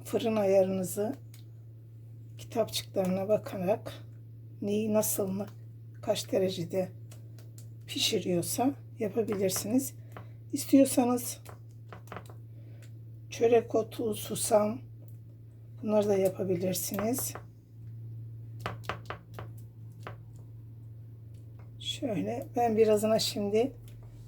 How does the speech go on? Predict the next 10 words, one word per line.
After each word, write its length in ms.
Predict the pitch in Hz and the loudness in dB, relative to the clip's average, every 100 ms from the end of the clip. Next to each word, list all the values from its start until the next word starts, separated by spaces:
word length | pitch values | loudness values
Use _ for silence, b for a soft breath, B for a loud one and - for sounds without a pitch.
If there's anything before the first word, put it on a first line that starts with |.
| - | -12
çörek 400 | - 240 214 - | 2 6 6 6
otu 200 | 185 - | 0 6
yapacağım. 440 | 185 180 - 247 233 | 6 6 8 10 12
Birazına 420 | 220 190 208 220 | 10 8 6 4
susam 420 | - - 226 208 | 4 0 2 2
yapacağım. 600 | 196 - - - 262 - - - - - - - - - - - - | 0 -2 -4 4 6 6 0 -18 -18 -18 -18 -16 -16 -16 -16 -18 -16
Şöyle 400 | - - 240 214 | -10 0 0 2
birazına 640 | 233 226 214 208 214 254 - - - - - - - - - - | 8 8 8 4 2 2 -6 -16 -18 -18 -18 -18 -14 -14 -14 -10
çörek 380 | - 226 202 175 | -2 4 4 4
otu 520 | 175 - 190 214 277 | 2 0 2 2 2